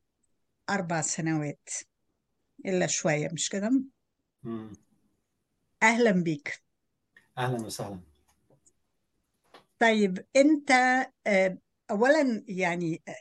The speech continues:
Speaker 1: مفهوم هم اعتقلوك عشان، آه، أنت عضو مؤسس في ش-، حركة شباب ستة أبريل.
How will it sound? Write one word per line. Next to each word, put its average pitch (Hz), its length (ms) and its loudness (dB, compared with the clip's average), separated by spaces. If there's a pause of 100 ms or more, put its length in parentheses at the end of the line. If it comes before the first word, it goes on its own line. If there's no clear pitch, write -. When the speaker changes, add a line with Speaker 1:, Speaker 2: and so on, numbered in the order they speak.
(120)
Speaker 1:
مفهوم 202 840 4
هم 208 260 2
اعتقلوك 185 840 -2 (120)
عشان، 190 760 0 (160)
آه، 160 300 -4
أنت 180 560 0 (400)
عضو 170 300 -2
مؤسس 175 600 -4
في 170 320 -4
ش-، - 180 -4 (320)
حركة 170 480 -2
شباب 160 380 -2
ستة - 360 -2
أبريل. 185 440 2